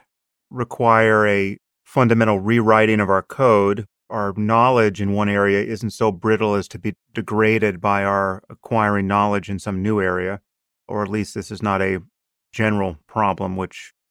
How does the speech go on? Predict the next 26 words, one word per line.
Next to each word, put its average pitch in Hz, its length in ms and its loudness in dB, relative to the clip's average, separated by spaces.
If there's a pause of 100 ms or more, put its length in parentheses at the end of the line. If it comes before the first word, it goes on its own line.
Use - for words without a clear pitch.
(340)
erodes 101 480 -2
our 92 300 -2 (300)
understanding 95 720 -6 (260)
again 101 280 -4
and 92 100 -4
again. 92 320 -6 (360)
And 120 400 0
we 117 120 -2
don't 151 280 -2
yet 143 320 2
have 117 560 0 (580)
computers 113 800 -2 (100)
that 117 140 -4
can 110 160 -4
do 127 220 0
this, 98 300 0
but - 220 -2
we're 110 160 -2
seeing 120 340 -2
the 107 80 -2
signs 120 880 -2 (260)
of 107 380 -4 (180)
moving 110 360 0
in 104 120 0
that 107 160 0
direction. 104 600 -2